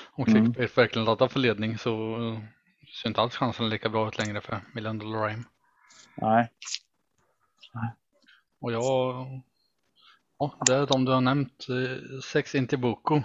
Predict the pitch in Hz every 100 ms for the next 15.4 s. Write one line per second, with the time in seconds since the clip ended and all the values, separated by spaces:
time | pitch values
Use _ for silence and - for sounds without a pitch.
0 | - 139 117 117 117 110 - 120 107 -
1 | 123 120 - 113 - - 131 120 - 131
2 | 113 117 123 120 117 - 120 - 117 -
3 | 123 110 117 127 123 110 110 _ _ -
4 | 120 113 113 _ _ _ _ - 117 117
5 | - - 113 120 117 - _ - - 117
6 | 110 - - _ - - - - - _
7 | 165 143 139 139 135 120 123 139 127 -
8 | 147 135 127 127 - _ - 127 123 123
9 | 120 123 - - 135 - 131 - 123 -
10 | - 123 127 131 113 113 - - - _
11 | _ _ _ _ 135 220 104 107 _ _
12 | _ _ _ _ _ _ _ _ _ _
13 | _ _ _ _ _ _ _ _ _ _
14 | _ _ _ _ - 156 - 147 135 135
15 | 127 - 131 131